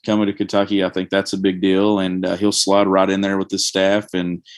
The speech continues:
and do a lot of game planning and, and doing other things, uh, alongside John Calipari. And I, I think the move makes a ton of sense, but that name Larry Brown is what made it make even more sense to me about why Cal went this direction.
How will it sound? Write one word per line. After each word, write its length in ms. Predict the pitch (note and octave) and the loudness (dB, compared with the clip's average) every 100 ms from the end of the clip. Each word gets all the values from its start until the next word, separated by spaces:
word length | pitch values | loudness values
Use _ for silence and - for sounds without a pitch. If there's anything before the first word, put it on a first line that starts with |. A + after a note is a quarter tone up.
| - _ _ - | -20 _ _ -2
and 140 | G2 | 4
do 140 | G#2 | 6
a 20 | F#2+ | 6
lot 180 | G2 | 4
of 60 | F#2 | 4
game 240 | G2+ G#2 | 2 2
planning 540 | G2+ G#2 G#2 G#2+ A2 G2+ | 2 0 0 0 0 -2
and, 100 | E2+ | -4
and 200 | F2 F2 | -4 0
doing 180 | G2 G2 | 2 4
other 220 | G2+ G2 | 2 0
things, 400 | - G2+ G2+ F#2+ | 0 -2 -2 0
uh, 160 | F#2+ F#2 | 0 2
alongside 560 | F2+ G2 G2 - G2 | 2 2 0 -2 -4
John 200 | G2 G2 | -2 -4
Calipari. 600 | F#2+ G2 F#2+ G2 F#2+ A2 | -2 -2 -2 -2 0 0
And 80 | G#2+ | -2
I, 280 | F2+ F#2 F#2 | -4 -4 -4
I 40 | |
think 240 | - G#2+ - | -2 -4 -2
the 80 | |
move 260 | F#2+ G2 F#2+ | 0 2 2
makes 240 | G2 F#2 | 0 -2
a 60 | - | -4
ton 180 | - F#2+ | -2 -2
of 60 | |
sense, 400 | - A2 G#2+ F2+ | 0 0 0 0
but 160 | - F2 | -4 -2
that 180 | G2+ - | 0 2
name 240 | A2 G#2 | 2 2
Larry 240 | G#2 G2+ F#2 | 4 4 4
Brown 320 | G2 G#2 F#2+ | 2 2 0
is 100 | F2+ | -2
what 200 | F#2 - | -4 -2
made 240 | F2+ F2+ | -2 -2
it 100 | F2+ - G2+ | -4 -8 -6
make 240 | F#2 E2+ | -4 0
even 200 | F#2+ F2+ | 0 0
more 220 | F2+ F2 | -2 -2
sense 300 | F2 F2 D#2+ | -4 -6 -6
to 160 | - F2+ | -2 0
me 140 | F2 | 0
about 240 | E2+ E2+ E2 | 0 2 4
why 200 | F2 F2 | 4 2
Cal 260 | - F2 | 2 2
went 180 | E2+ E2+ | 2 -2
this 140 | - | -6
direction. 480 | - F2 D#2+ - E2 | -4 -2 -4 -6 -10